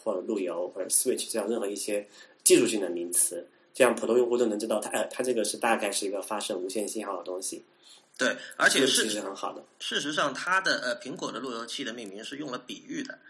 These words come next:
Speaker 2: 就是像 Airport Express 其实就是机场快线，这个是在生活中存在的一个东西，呃，北京有，香港有，很多城市都有，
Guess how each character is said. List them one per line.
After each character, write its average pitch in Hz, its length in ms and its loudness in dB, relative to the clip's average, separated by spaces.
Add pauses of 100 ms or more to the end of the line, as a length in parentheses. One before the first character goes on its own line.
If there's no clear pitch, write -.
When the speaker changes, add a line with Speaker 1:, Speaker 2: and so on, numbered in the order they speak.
(300)
Speaker 2:
就 160 100 -12
是 151 100 -2
像 147 200 0
Airport 185 420 2
Express 135 420 0
其 123 140 -8
实 135 140 -8
就 131 180 -6
是 110 320 -8 (160)
机 - 160 -8
场 104 180 -4
快 135 160 0
线， 127 300 -6
这 185 100 -4
个 160 80 -2
是 147 120 -4
在 139 160 2
生 180 180 0
活 151 140 -2
中 160 160 -4
存 107 200 -6
在 185 160 4
的 101 120 0
一 101 40 -4
个 101 60 -6
东 98 220 -12
西， - 200 -14 (160)
呃， 110 160 -6 (220)
北 113 140 4
京 147 160 -2
有， 90 280 -2
香 135 220 -2
港 120 160 0
有， 98 160 -6
很 - 80 -14
多 143 100 -2
城 131 160 -8
市 104 140 -8
都 104 140 -6
有， 101 160 -8